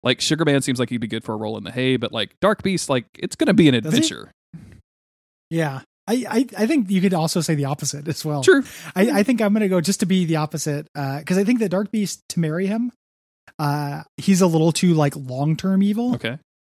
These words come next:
Speaker 2: And Sugar Man is, is like, you know, at least you know what you're getting. Like, he's not deceptive.
Speaker 1: Yeah, I mean,
Speaker 2: You
Speaker 1: like,
Speaker 2: know?
Speaker 1: I, I mean, I, I know Dark Beast is gonna, like, want a gene pool at the house, right? Like, we're gonna have to figure that out.
Speaker 2: Yeah.
Speaker 1: Like, we're gonna have to figure out how to drain the dre-, gene pool every once in a while to clean it. Like, I know,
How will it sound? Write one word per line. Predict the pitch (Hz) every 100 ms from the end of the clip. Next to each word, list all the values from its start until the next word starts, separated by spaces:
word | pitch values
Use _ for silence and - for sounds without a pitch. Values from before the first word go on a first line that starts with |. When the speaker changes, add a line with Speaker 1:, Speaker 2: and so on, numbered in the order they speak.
| _
Speaker 2:
And | 160 -
Sugar | 214 208
Man | 190 170 156
is, | 147
is | 160 170 147 131
like, | 143 135 139 147 - _
you | 156
know, | 151
at |
least | 175 190
you | 185
know | 156
what | 147
you're | 123
getting. | 143 - - 131 _ _ _ -
Like, | 151
he's | 165
not | 165
deceptive. | 135 - 135 - 165 160 _ _ _ _ _ _ _ - _
Speaker 1:
Yeah, | 381 233
I | 185
mean, | 226
Speaker 2:
You | 190
Speaker 1:
like, | 170 170
Speaker 2:
know? | 208 185 -
Speaker 1:
I, |
I | 190
mean, | 180
I, | 196 160 -
I |
know | 180 160 117 110 - -
Dark | - 139
Beast | 127 120 -
is | 113
gonna, | 113 107 110
like, | 120 107 - _ -
want | 131 120 127 117
a | 117
gene | 113 117 135
pool | - 98 69
at |
the | -
house, | - - - -
right? | 107 113
Like, | 113 120
we're |
gonna | 120 117
have | 117
to | 139
figure | 117 110
that | 117 151
out. | 143
Speaker 2:
Yeah. |
Speaker 1:
Like, | 135 104
we're | 120
gonna | 120 127
have |
to | 123
figure | 131
out | 123
how | 127
to | 123
drain | 110 110 117 120
the |
dre-, | 113 117 120
gene | 117 123
pool | 123 104 101
every | 107
once | 107
in | 113
a |
while |
to | 101
clean | - 131
it. | 107
Like, | 117 135
I |
know, | 165 196 185 143